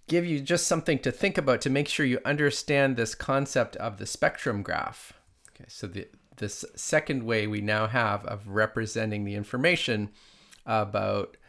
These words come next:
a sound or a musical tone in particular.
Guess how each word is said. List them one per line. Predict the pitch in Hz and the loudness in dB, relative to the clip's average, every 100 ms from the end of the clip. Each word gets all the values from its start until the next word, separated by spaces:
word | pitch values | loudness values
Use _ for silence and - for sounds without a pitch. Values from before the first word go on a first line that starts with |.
| - | -8
a | 117 | -4
sound | - - 107 98 104 101 - - _ - | -4 0 2 2 0 -4 -10 -20 _ -2
or | 101 | 0
a | 95 | 2
musical | 110 113 127 104 - _ _ - | 2 0 -2 -4 -6 _ _ -6
tone | 127 117 | -2 0
in | 104 | 0
particular. | 95 - 170 165 110 92 92 | -4 -4 -4 -2 -4 -4 -8